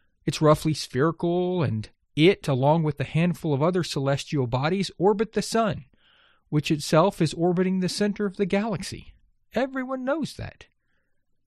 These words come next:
Number two, the sun is really big, and it's about a million miles away, which is why it takes eight minutes f-, for light from the sun to reach us.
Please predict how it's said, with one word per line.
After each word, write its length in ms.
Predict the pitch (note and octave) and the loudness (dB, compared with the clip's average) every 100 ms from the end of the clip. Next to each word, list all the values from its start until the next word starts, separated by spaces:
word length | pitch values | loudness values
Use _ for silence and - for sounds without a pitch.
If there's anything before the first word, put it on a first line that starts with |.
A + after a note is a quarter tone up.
| _ - | _ -4
Number 200 | F#3+ G#3 | 0 0
two, 260 | - A#3+ B3 | 2 0 2
the 140 | G#3 | 2
sun 420 | - G#3+ G#3+ G#3+ G3 | 2 4 4 4 0
is 280 | G#3+ G#3+ G3+ | -6 -6 -8
really 600 | G3+ A3 A3 A3 A3+ G#3 | -8 -6 -4 -4 -4 2
big, 480 | G#3+ A3 C#3 - - _ _ _ _ _ - | 2 4 2 -2 -20 _ _ _ _ _ -4
and 120 | A3 | -2
it's 160 | A#3+ B3+ | 0 -2
about 280 | G#3+ F3 | 0 2
a 40 | F#3+ | 4
million 380 | F3 B2+ C#3+ D#3 | 2 2 0 0
miles 380 | D3+ D#3+ E3+ E3+ | 0 -2 -4 -2
away, 400 | G3 A3+ D3+ - - - - | -2 -2 -6 -12 -20 -12 -6
which 180 | G3+ | -2
is 140 | G#3+ E3+ | -2 -2
why 300 | E3+ F3+ G#3 | 0 2 2
it 140 | F#3+ | 0
takes 440 | - B3 G3 - - | -2 0 0 -4 -2
eight 240 | F#3 - | -2 -2
minutes 480 | C#3+ G3+ F#3 - - | 2 2 2 -4 -14
f-, 240 | _ _ _ _ _ - | _ _ _ _ _ -10
for 140 | E3+ | -4
light 400 | C#3 D#3+ F#3 D3 | -2 0 -2 -4
from 220 | - D#3+ | -4 -2
the 80 | C#3+ | 0
sun 280 | - C#3+ E3+ | -2 -2 0
to 60 | F#3 | -2
reach 260 | A3 A#3 | -4 -6
us. 280 | C3 - - | -10 -10 -16